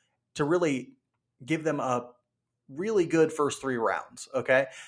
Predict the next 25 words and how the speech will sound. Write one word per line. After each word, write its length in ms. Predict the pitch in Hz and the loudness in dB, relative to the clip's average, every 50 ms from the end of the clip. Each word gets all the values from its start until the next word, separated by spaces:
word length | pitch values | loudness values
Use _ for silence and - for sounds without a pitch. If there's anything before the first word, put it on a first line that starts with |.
| - - | -12 -4
Now, 280 | - 139 131 131 - - - | 0 2 2 2 0 -2 -6
names 460 | 147 147 160 180 190 190 175 151 156 | -2 2 4 4 4 2 0 0 2
like 180 | 151 147 143 | 2 2 2
Noble 360 | 135 135 139 151 151 156 147 139 | 2 2 4 4 4 4 2 4
Meyer 380 | 139 135 139 143 139 135 135 | 4 4 4 4 4 4 2
and 200 | 117 127 123 120 | 2 0 -2 -2
Blake 240 | 131 143 147 143 - | 0 -2 -2 -2 -4
Mitchell 240 | 143 139 - 139 120 | -6 -6 -4 -6 -6
have 120 | 120 - | -6 -4
been 140 | - 123 120 | -4 -6 -4
floated 380 | - 175 185 196 190 170 143 - | -2 0 2 2 2 0 -2 -6
to 60 | 139 | -2
them, 220 | 123 127 123 123 123 | 0 0 0 0 -2
and 180 | 120 127 131 | -4 0 4
those 200 | 147 165 165 160 | 4 4 4 2
are 60 | 160 | 0
guys 280 | 139 147 143 143 139 131 | 2 4 4 4 2 0
who 100 | 147 135 | -2 -2
might 240 | 131 131 139 - - | 2 2 2 2 0
take 180 | - 147 135 | -2 -2 -2
a 40 | 139 | -2
little 200 | 135 131 127 123 | -2 -2 -2 -4
bit 120 | 131 123 - | -4 -6 -4
under 220 | 131 131 127 123 113 | -4 -4 -4 -4 -6
slot, 420 | - - - 160 147 139 131 - | -6 -2 2 2 2 2 2 -2